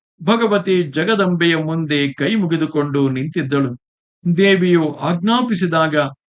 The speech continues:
ಅತ್ಯಂತ ಸಂತೋಷಗೊಂಡು ವಿರಾಜಿಸುತ್ತಿರುವ ಆ ಪರಮೇಶ್ವರಿಯಲ್ಲಿ ಇಂತೆಂದಳು. "ಮಾತೆ, ಪತಿದೇವರ ದರ್ಶನವು ನನಗೆ ಪರಮ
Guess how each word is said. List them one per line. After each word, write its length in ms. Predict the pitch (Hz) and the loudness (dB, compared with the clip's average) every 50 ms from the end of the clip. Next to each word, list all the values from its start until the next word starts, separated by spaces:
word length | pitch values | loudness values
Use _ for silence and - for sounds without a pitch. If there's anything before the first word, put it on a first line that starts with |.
| _ _ _ - | _ _ _ -6
ಅತ್ಯಂತ 480 | 214 208 - - - 208 190 185 175 180 | -6 -6 -4 0 0 0 0 0 -2 -4
ಸಂತೋಷಗೊಂಡು 1000 | 165 - - 156 165 214 208 208 185 175 160 143 170 160 165 165 165 151 151 147 | -4 -4 -4 -2 -2 -2 0 0 2 2 2 0 -2 -2 -2 -2 -2 -2 0 0
ವಿರಾಜಿಸುತ್ತಿರುವ 1120 | 143 139 131 143 147 180 208 233 226 220 190 - 180 165 - - 170 151 147 143 143 139 - - | 0 0 0 0 0 2 2 2 2 0 0 0 -2 -2 -2 -2 -2 0 0 0 -2 -4 -6 -4
ಆ 220 | 151 156 156 151 | -2 0 0 0
ಪರಮೇಶ್ವರಿಯಲ್ಲಿ 1200 | 143 - - 147 175 214 220 214 208 185 - - 196 190 170 165 156 151 147 143 139 135 127 127 123 - - | -2 -2 -2 -2 0 2 2 2 0 0 -2 -2 -2 -2 0 0 0 0 2 2 2 2 0 -2 -6 -8 -6
ಇಂತೆಂದಳು. 640 | 139 147 180 175 - 139 139 139 139 131 127 120 120 _ _ _ _ _ _ _ _ _ _ _ _ _ _ - 175 | -4 -4 -2 -2 0 0 0 0 -2 -2 -4 -6 -10 _ _ _ _ _ _ _ _ _ _ _ _ _ _ -4 0
"ಮಾತೆ, 480 | 175 175 170 170 170 170 160 151 156 151 - _ _ _ _ _ _ _ _ - | 2 2 2 2 0 0 0 0 -2 -4 -8 _ _ _ _ _ _ _ _ 0
ಪತಿದೇವರ 760 | 240 240 247 254 240 202 214 214 208 196 190 196 190 185 180 | 0 0 2 2 2 4 4 6 6 4 4 2 2 2 0
ದರ್ಶನವು 760 | 165 165 175 180 - - 220 214 196 185 180 170 175 170 170 | 0 0 0 0 0 2 0 2 2 2 0 0 0 0 0
ನನಗೆ 440 | 165 165 170 180 190 185 165 170 165 | 0 0 0 0 0 0 0 0 -2
ಪರಮ 480 | 160 - - 165 196 220 220 196 180 | -2 -2 -2 -2 0 0 2 0 0